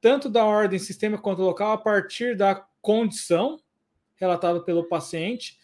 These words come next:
no transcurso da tomada radiográfica, nada a ver, né? Tomada radiográfica, nada a ver. A C, e aí assim por diante. Eu nem vou, vou adiante porque é uma questão muito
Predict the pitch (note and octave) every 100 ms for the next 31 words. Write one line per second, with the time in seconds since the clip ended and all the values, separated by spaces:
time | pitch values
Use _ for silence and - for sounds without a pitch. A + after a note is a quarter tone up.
0 | _ _ F3 F3+ G3 G3 G3 A3 A#3+ A3
1 | F#3 A#3 B3 - D#3+ G3+ C4 A3+ F3+ B2
2 | D3+ A3 - A2 A2 G3+ A3+ B2+ F3+ D3
3 | F#3+ - _ _ _ _ C3 C#3 F3+ F#3
4 | E3+ C#3+ E3+ - F3+ G3 B3 F#3+ C3 -
5 | _ _ _ _ _ _ _ F#3 G3+ -
6 | A#3+ E3+ A2+ - F#3 A3 A3 G#3+ - A3
7 | B3 A3+ A#3 E3+ F3 G3+ C#4 C4+ A#3+ G3+
8 | D#3+ D3 E3+ E3 E3 F3+ - A3 G#3+ G#3+
9 | G#3 - F#3+ G3+ F#3 E3 F#3 F3+ G3+ F3+
10 | C#3 A#2+